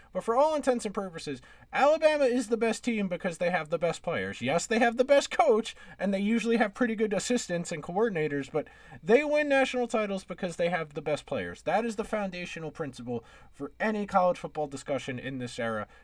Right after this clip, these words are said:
especially in this playoff era where we've seen so many teams get to that semifinal game and just get absolutely dog walked in the first round, in the semifinal, on the games that are, for some reason, played on New Year's Eve. But this Alabama team,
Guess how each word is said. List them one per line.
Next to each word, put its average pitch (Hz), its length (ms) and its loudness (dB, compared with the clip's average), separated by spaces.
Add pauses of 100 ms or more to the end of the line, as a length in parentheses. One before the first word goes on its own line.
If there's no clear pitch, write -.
especially 285 500 0
in 226 120 0
this 202 120 -4
playoff 175 440 0
era 143 260 -2
where 135 180 -4
we've 139 220 -8
seen 143 240 -10
so 147 160 -8
many 143 200 -8
teams 139 280 -12
get 147 220 -2
to - 80 -4
that 139 160 -4
semifinal 139 640 -8
game 117 240 -6 (260)
and 160 100 -8
just 170 120 -8
get 180 140 2
absolutely 156 580 2
dog 156 380 8
walked 110 340 0
in 117 140 -6
the 110 60 -8
first - 340 -10
round, 95 240 -8
in 117 80 -10
the 110 60 -10
semifinal, 107 600 -6
on 107 140 -8
the 110 80 -12
games 117 300 -8
that 107 140 -6
are, 101 100 -10 (280)
for 165 140 -8
some 202 260 0
reason, 156 240 -6
played 143 300 -2
on 120 160 -2
New 131 80 -8
Year's 120 240 -8
Eve. 135 220 -8
But 131 140 -8 (420)
this 254 320 -2
Alabama 196 580 -2
team, 107 400 -10